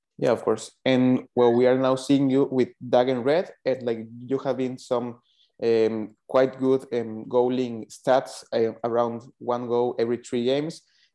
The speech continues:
And I, like, you are up there fighting to get back to the, to the E F L. Um, is,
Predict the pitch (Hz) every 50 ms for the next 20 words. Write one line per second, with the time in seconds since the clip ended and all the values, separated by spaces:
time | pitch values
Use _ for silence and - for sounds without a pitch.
0 | _ 123 123 123 120 120 120 - - - 123 123 120 120 120 117 113 120 117 113
1 | 120 117 113 123 123 127 131 131 - 123 127 123 117 127 127 135 135 131 - -
2 | - 123 123 131 131 127 - - 110 120 117 113 113 123 117 117 - 131 123 117
3 | 113 107 104 107 - _ - 107 110 107 - - 117 123 123 - - 135 135 143
4 | 151 151 - _ _ _ _ _ _ - 127 127 123 123 120 120 120 - _ _
5 | _ _ 143 156 165 151 151 - - - -